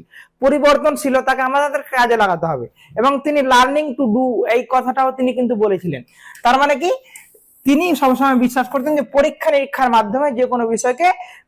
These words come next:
গ্রহণ করা উচিত, এক্সপিরিয়েন্স গ্যাদার করা উচিত। এই জন্য জন ডিউই হলেন প্রয়োগবাদী দার্শনিক। ঠিক একই রকম ভাবে রুশো হচ্ছেন আমাদের প্রকৃতিবাদী দার্শনিক। তো এই বিষয়গুলো তোমরা মাথায় রাখবে। নেক্সট ক্লা-, নেক্সট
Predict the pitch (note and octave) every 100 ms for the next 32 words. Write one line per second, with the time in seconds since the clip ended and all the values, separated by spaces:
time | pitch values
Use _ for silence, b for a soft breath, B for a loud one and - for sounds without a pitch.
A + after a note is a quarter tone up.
0 | F#3+ G#3+ C4+ B3+ B3 A3 F#3+ F#3 E3+ -
1 | B3 - C#4 C#4 C#4 G#3+ A#3 A#3 G#3+ A3
2 | G3 F3+ D3+ C#3+ b b b - A3+ B3+
3 | C#4 E4 E4+ - _ - E3+ G#3+ B3+ B3+
4 | B3+ B3+ C4+ B3 B3+ E4 A#4+ - _ _
5 | _ - C4 C#4+ A#3+ B3 A3+ G#3 G3 A#3
6 | E4 B4 _ _ - C#4+ C4 A#3+ D4 C#4+
7 | C4+ A#3+ A3 C4+ D#4+ - - G#3+ B3+ -
8 | C4+ B3 B3 D4 E4+ A4+ B B - G#3
9 | A3+ E4+ - _ _ C4+ D4 D#4+ B3+ C4
10 | A#3 G#3 F#3 F#3 F3+ C3+ - b b -
11 | B3 C4 B3+ B3 C4 C#4 C#4+ C#4 C#4 A#3+
12 | G3 F3 C#3+ A#2+ C#3 _ _ _ G#3 C4
13 | D#4+ - - - _ _ _ _ _ -
14 | A#3 A3+ A3+ A3+ C#4+ -